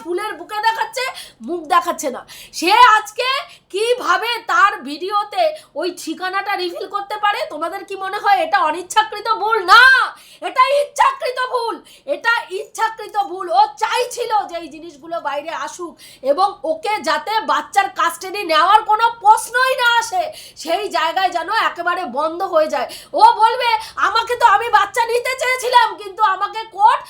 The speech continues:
বাচ্চা দেয়নি, আমাকে কোর্ট বাচ্চা দেয়নি।" কিন্তু মেন ব্যাপার হচ্ছে ও বাচ্চার প্রতি ওর কোনো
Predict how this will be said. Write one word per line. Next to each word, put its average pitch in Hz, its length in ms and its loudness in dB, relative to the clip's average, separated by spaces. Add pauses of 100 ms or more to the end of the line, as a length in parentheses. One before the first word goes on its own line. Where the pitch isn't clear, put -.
(160)
বাচ্চা 294 400 -4
দেয়নি, 294 480 -6 (440)
আমাকে 466 380 4
কোর্ট 453 240 2
বাচ্চা 349 400 0
দেয়নি।" 330 360 -4 (240)
কিন্তু 359 320 -2 (380)
মেন 311 300 -6
ব্যাপার 339 300 -2
হচ্ছে 349 200 -8
ও 311 100 2
বাচ্চার 269 540 -4
প্রতি 320 260 -8
ওর 285 160 2
কোনো 302 200 -6